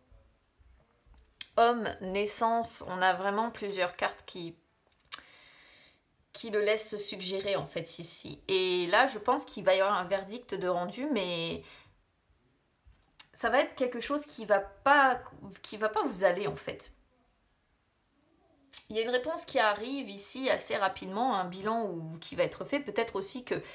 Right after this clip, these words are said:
s'il n'y a pas encore de verdict de donner, c'est vous qui, sur ce début de mois d'août, faites une sorte de bilan de, de votre vie avec cette personne. Et que, euh,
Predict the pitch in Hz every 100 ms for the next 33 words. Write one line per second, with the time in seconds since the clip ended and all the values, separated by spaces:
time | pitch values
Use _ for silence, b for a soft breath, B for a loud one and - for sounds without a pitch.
0 | B B - 226 214 - 247 214 202 214
1 | 185 180 185 190 208 - 175 170 180 240
2 | 262 185 170 214 277 277 B B - 208
3 | 202 - 185 - 175 175 214 202 180 220
4 | - 196 - 180 165 220 214 - 175 175
5 | 165 160 185 214 240 233 B B B 170
6 | 165 165 170 165 - 185 175 190 233 190
7 | 156 - 175 156 160 156 - 226 254 196
8 | - - - _ _ - - - - -
9 | - - 208 202 214 214 180 170